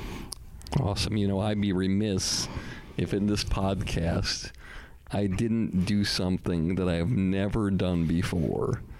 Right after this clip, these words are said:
which is I am going to allow my podcast producers,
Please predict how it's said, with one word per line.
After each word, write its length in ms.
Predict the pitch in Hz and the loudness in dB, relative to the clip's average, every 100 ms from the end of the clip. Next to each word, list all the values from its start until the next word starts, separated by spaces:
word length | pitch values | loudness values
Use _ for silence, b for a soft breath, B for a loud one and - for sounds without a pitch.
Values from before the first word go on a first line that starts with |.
| B B B B - | B B B B -4
which 300 | 92 92 - | 0 0 0
is 160 | 92 101 | 0 0
I 240 | 95 98 | 0 0
am 220 | 107 107 | 2 2
going 260 | 98 95 95 | 2 2 2
to 180 | 95 87 | 2 2
allow 540 | 87 92 90 95 95 | 2 2 2 2 4
my 280 | 92 92 80 | 4 2 0
podcast 880 | - - 98 95 - 90 80 - - | -2 -2 0 0 0 0 0 0 -2
producers, 880 | 92 80 76 - 90 101 110 - | 0 2 2 2 0 0 0 -2